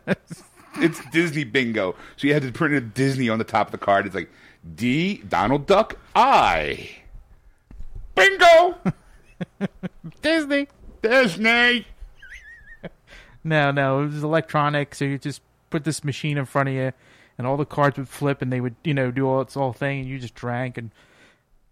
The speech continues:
Speaker 2: watched the magic unfold.
Speaker 1: Oh, God.
Speaker 2: <laughs> It was awesome.
Speaker 1: You sad, pathetic little man. <laughs>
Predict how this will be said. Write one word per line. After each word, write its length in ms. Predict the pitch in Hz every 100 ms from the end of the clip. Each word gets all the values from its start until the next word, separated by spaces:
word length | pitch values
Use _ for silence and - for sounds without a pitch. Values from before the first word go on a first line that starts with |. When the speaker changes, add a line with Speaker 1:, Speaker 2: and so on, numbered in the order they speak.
| _ _ - - -
Speaker 2:
watched 280 | 175 131 -
the 60 |
magic 320 | 131 131 - 127
unfold. 500 | 110 - 117 117 - _ _ _ _ _ _ _ _ _ -
Speaker 1:
Oh, 280 | 80 - - - -
God. 320 | 69 69 -
Speaker 2:
<laughs> 80 | 170 - - - _
It 120 | 175 - -
was 160 | 214
awesome. 480 | 139 190 254 - 110 -
Speaker 1:
You 120 | 76
sad, 460 | - - - 71
pathetic 420 | - 71 73 69 73
little 120 | 71
man. 300 | 69 67 65 - - - - - _
<laughs> 80 | 170